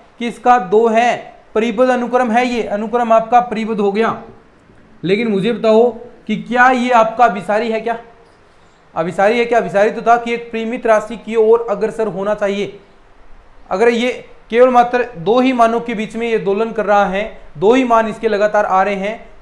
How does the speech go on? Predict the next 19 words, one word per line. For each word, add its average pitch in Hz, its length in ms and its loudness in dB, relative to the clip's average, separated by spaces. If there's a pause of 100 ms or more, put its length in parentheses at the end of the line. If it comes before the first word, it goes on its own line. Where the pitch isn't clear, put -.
(100)
तो 220 80 2
ऐसे 220 320 2
sequence 226 440 -4
को - 120 0
आप 220 160 4
क्या 220 140 -2
कहते 214 280 -6
हैं? 202 420 -12
दोलनीय 233 360 0
अनुक्रम, 240 340 -2 (460)
यानी 196 160 -6
जो 214 160 2
ना 202 160 0
तो 208 120 -2
अभिसारी 196 380 -2
है 202 100 -2
ना 202 120 -2
अपसारी 190 380 -4
है। 208 140 -8